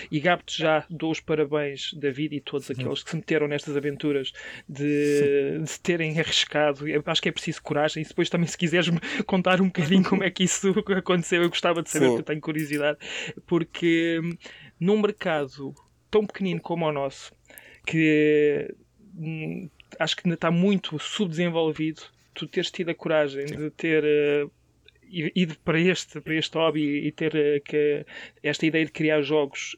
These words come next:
Speaker 1: e, e eu acho que é, é, é de, o, eu não teria coragem, acho que é do, é, é algo que <laughs> eu acho que é só para malucos, portanto, há,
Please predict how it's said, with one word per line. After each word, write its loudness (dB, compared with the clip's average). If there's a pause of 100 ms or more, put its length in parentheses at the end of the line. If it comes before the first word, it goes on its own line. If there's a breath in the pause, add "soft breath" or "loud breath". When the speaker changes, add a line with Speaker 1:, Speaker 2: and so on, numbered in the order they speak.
Speaker 1:
e, -10
e -2
eu 4
acho 0
que -10
é, -4
é, 2
é 2
de, -20 (140)
o, -2 (280)
eu 2
não 2
teria -2
coragem, -2
acho -2
que -2
é 2
do, 0
é, -2
é 4
algo 2 (100)
que -2
<laughs> 0
eu 2
acho 0
que -4
é -4
só -6
para 2
malucos, 0
portanto, -4
há, 2